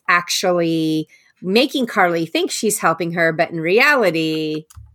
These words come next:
she's not helping her because she's either the power broker or because she's trying to do something to get in the good graces so she can come home again. Like, what is going on with Sharon Carter? It was, like, a two-second thing that happened there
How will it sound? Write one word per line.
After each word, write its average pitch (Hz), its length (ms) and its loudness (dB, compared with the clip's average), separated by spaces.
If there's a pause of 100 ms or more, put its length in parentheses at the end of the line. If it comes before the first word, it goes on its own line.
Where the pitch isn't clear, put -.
(200)
she's 185 240 -6
not 294 220 6
helping 208 260 2
her 190 100 0
because 233 440 2
she's 240 220 -4
either 330 320 0
the 269 80 0
power 190 320 2
broker 175 460 0
or 392 480 4
because 240 340 -2
she's - 240 -6
trying 202 320 -2
to 180 80 0
do 233 600 -2 (1160)
something 240 400 0
to 240 100 -2
get 196 160 2
in 196 60 -6
the 185 80 -2
good 202 220 2
graces 185 420 -2
so 175 80 0
she 180 180 -4
can 175 180 -6
come 151 180 -4
home 151 260 -4
again. 135 240 -4
Like, 220 240 0 (220)
what 359 280 4
is 339 140 -4
going 320 240 4
on 269 160 6
with 269 100 6
Sharon 196 300 4
Carter? 160 340 0
It 139 140 2
was, 220 140 4
like, 214 120 2
a 202 100 2
two-second 339 600 0
thing 226 300 0
that 208 160 2
happened 160 500 -2
there 147 320 2